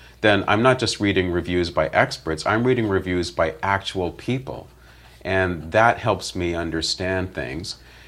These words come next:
If you look at change, it seems to be happening much faster than ever.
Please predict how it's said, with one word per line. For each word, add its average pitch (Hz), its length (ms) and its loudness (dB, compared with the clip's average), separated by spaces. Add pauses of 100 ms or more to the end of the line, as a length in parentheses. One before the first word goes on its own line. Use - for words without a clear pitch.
If - 160 -4
you 135 80 4
look 214 180 2
at 202 300 4
change, 107 600 0
it 95 140 -2
seems 185 440 0
to 202 80 -4
be 139 140 0
happening 101 480 -2
much 92 220 -4
faster 92 500 -2
than 82 300 -6
ever. 90 380 -6